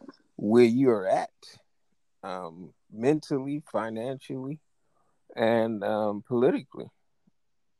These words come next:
He could be a son of a bitch to you. <laughs> Or like, uh, some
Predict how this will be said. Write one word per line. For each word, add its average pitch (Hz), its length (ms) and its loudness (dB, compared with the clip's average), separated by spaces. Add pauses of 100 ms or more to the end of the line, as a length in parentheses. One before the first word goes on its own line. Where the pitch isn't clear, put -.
(120)
He 101 160 -10
could 127 320 4
be 107 280 0
a 107 200 -8
son 127 300 0
of 120 80 -2
a 120 80 0
bitch 143 340 -4
to 139 100 -6
you. 247 260 2 (400)
<laughs> 269 140 0 (600)
Or 110 160 2
like, 110 180 6 (240)
uh, 113 120 -6
some 117 580 -4